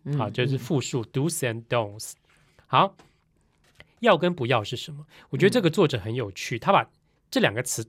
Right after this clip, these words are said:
Speaker 2: 拉出来，变成名词。
Speaker 1: 嗯。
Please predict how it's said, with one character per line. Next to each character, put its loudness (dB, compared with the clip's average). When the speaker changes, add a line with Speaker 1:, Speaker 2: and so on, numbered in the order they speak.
Speaker 2:
拉 0
出 -8
来， -10
变 0
成 -8
名 -8
词。 -8
Speaker 1:
嗯。 -4